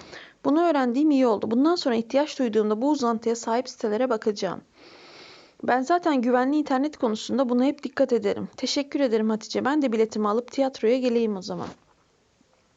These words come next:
İyilik konulu bir haber metni araştırınız.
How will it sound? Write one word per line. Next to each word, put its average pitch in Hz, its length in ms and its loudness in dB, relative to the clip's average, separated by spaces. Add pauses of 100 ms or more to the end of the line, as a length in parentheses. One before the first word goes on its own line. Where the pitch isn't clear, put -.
(840)
İyilik 285 320 2
konulu 294 320 0
bir 277 100 0
haber 262 320 2
metni 269 320 0
araştırınız. - 840 -4